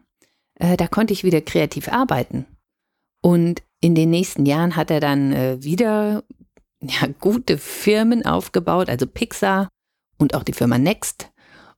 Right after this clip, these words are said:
Und Next wurde ja dann von Apple wieder gekauft. Und somit war er dann wieder bei Apple angestellt. Und ja, so, so kann das Leben eben auch laufen. Und die Kernbotschaft von Steve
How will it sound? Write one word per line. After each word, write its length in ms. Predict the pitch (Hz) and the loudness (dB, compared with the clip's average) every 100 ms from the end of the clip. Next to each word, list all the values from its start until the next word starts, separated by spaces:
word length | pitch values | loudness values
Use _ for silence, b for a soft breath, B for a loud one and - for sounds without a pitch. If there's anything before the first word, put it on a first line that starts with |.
| _ | _
Und 340 | 180 175 175 - | 2 2 0 0
Next 460 | 180 277 - - | 2 2 -2 -2
wurde 200 | 185 190 | 0 2
ja 120 | 180 | 2
dann 240 | 165 151 156 | 2 -2 -2
von 160 | - - | -4 -4
Apple 260 | 135 156 135 | -4 -4 -2
wieder 220 | 127 123 | 0 0
gekauft. 600 | 127 - 107 - - - _ _ _ _ _ _ _ _ - - | -2 -2 -4 -6 -12 -16 _ _ _ _ _ _ _ _ -10 0
Und 140 | 170 | 2
somit 260 | 147 147 139 | 4 2 0
war 160 | 139 | 0
er 60 | 135 | 0
dann 140 | 131 | 0
wieder 360 | 131 135 135 143 B B B - | 0 0 0 -4 B B B -4
bei 140 | 135 | -2
Apple 460 | - - 151 143 143 _ - | -2 0 2 0 -2 _ -6
angestellt. 640 | 139 135 - 120 - - - _ _ _ _ _ _ _ _ _ - | -6 -2 -2 -2 -4 -12 -20 _ _ _ _ _ _ _ _ _ -2
Und 560 | 156 151 143 147 156 - _ _ _ _ 190 | 2 4 4 2 -2 -12 _ _ _ _ 0
ja, 400 | 190 170 131 147 | 2 2 0 -2
so, 240 | 147 147 | 0 0
so 160 | 147 165 | 2 2
kann 240 | - 170 | 2 2
das 160 | 175 - | 2 2
Leben 320 | 160 175 165 | 2 4 2
eben 240 | 147 151 - | 0 0 -2
auch 200 | 190 - | -4 -2
laufen. 520 | 117 131 - - - _ _ | -2 -2 -4 -6 -8 _ _
Und 480 | - 160 151 151 - _ _ _ _ _ _ _ | 0 2 2 0 -6 _ _ _ _ _ _ _
die 180 | - 165 | -2 -2
Kernbotschaft 1000 | - - 247 233 156 135 - 131 135 - | 0 2 2 2 0 0 0 -2 -4 -8
von 220 | - 147 143 | -2 -2 -2
Steve 400 | - 170 160 | -4 -2 -2